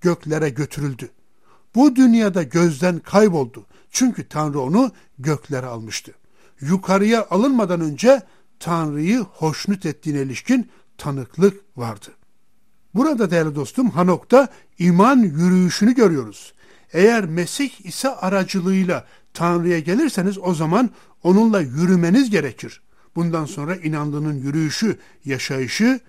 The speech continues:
çok önemli bir hal alır. Hanok'tan söz edildiğini ilk kez Yaratılış beşte görüyoruz ve bu çok üzücü bir bölümdür. Adem soyunun öyküsü.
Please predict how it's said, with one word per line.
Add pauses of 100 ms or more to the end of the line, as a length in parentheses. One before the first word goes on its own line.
(300)
çok
önemli
bir (360)
hal (100)
alır. (680)
Hanok'tan
söz
edildiğini
ilk
kez (240)
Yaratılış
beşte
görüyoruz
ve
bu (220)
çok
üzücü
bir
bölümdür. (720)
Adem
soyunun
öyküsü.